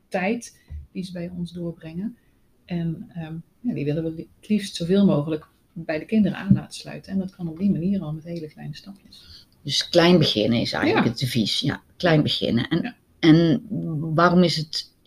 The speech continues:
Speaker 2: ik snap wel dat het fijn is als kinderen zich gehoord voelen en zich daarbij
Speaker 1: Mhm.
Speaker 2: betrokken, eh, eh, voelen. En voor mijn beeld van het belang van, nog meer het belang van kindinspraak.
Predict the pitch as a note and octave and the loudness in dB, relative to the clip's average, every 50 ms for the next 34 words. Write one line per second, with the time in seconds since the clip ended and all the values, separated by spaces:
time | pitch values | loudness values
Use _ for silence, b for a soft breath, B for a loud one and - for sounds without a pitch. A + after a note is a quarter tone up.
0 | _ - - - - - D#3 D#3 - D3+ C3+ C3 D3 C3 - B2 - - - - | _ -12 -6 -4 0 2 2 2 4 4 4 4 2 0 -2 -6 -10 -12 -16 -20
1 | - - - - - C#3 C3 C3 C3+ C3 B2+ - - - C#3+ C3 C3 C3 C3 B2+ | -20 -20 -14 -6 0 2 4 4 4 2 0 -4 0 2 2 2 4 2 0 -2
2 | - _ - - - - - - C#3 A2+ A#2+ C3+ C3+ C3 C3+ - - - D3+ C#3+ | -6 _ -14 -14 -14 -12 -8 -4 -4 0 4 4 4 4 2 0 -4 -2 0 2
3 | D3+ D3 C3 D3 C#3 C#3 - - B2 - B2+ A#2+ A#2 B3+ C#4+ C4 G#3 - - C4 | 4 4 4 2 0 -2 -4 -4 -4 -2 0 0 0 0 0 4 6 8 8 8
4 | B3 G#3 F#3+ F3 F3 F3 E3+ E3+ E3+ - - D#3 E3 E3 E3 D#3+ D#3+ E3 E3 E3 | 8 6 6 8 8 6 6 4 2 0 -2 -4 -4 -2 -2 -2 -2 -2 -4 -4
5 | D#3+ D#3+ B B B B B B B B B B B _ - - - - E3 D3 | -6 -8 B B B B B B B B B B B _ -20 -16 -8 -4 -4 -4
6 | C#3+ C#3+ - - G3+ G3+ G3+ F#3+ F#3+ G3+ A#3 C#4 C4+ - b b b b b b | -4 -2 2 8 10 10 12 12 10 8 8 4 0 -4 b b b b b b
7 | b b b b b _ _ - E3 D#3+ D#3+ - E3+ E3 F3 E3+ E3+ F3 F3 E3 | b b b b b _ _ -6 -4 -4 0 0 2 2 4 2 4 2 2 2
8 | D3+ F3 E3+ E3+ E3 E3 D#3+ - - - E3 D3+ D3+ D3 D3 D3+ C#3 - _ _ | 2 4 4 6 4 4 0 -4 -6 -4 -2 -2 0 0 0 0 -2 -6 _ _
9 | _ _ - - C#3 C3 B2+ D3+ C#3 C#3 C#3 D#3 E3+ F3 E3 D3+ C#3+ - D3+ C3+ | _ _ -14 -14 -12 -10 -4 -2 0 0 0 0 0 -2 -2 -4 -4 -4 -6 -6
10 | B2+ B2+ B2+ C3 D3 - _ _ _ _ _ _ _ _ _ _ _ _ _ _ | -4 -4 -6 -6 -8 -12 _ _ _ _ _ _ _ _ _ _ _ _ _ _
11 | _ _ _ - - D3 D3 D3 C#3 D3 D#3+ D#3 D3 C3+ - C3+ B2+ C3+ C3+ C3+ | _ _ _ -8 -6 -6 -4 -2 -2 -2 0 0 -2 -2 -2 -4 -2 -2 -2 0
12 | B2 B2 C3 B2+ - C3+ C3 - C#3+ B2+ B2 A#2+ - - C#3 C3+ C3+ - - - | 0 -2 -2 -4 -4 -8 -6 -2 -2 -2 -2 -2 -6 -8 -6 -6 -6 -6 -10 -12
13 | - - B2 B2 C3 C3 B2 - - - _ | -14 -14 -12 -10 -10 -10 -12 -16 -20 -20 _